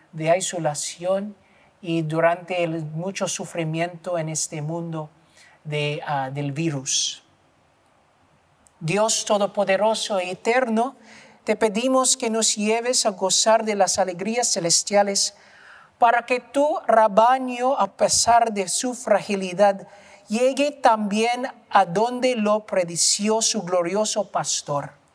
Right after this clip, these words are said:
Él que vive y reina contigo en la unidad del Espíritu Santo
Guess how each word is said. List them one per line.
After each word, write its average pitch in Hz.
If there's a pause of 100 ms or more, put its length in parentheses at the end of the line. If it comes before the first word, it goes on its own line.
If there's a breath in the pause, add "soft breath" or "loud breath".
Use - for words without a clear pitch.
(540 soft breath)
Él 247
que 233
vive 196
y 190
reina 214
contigo 220
en 208
la 180
unidad 180
del 202
Espíritu 170
Santo 196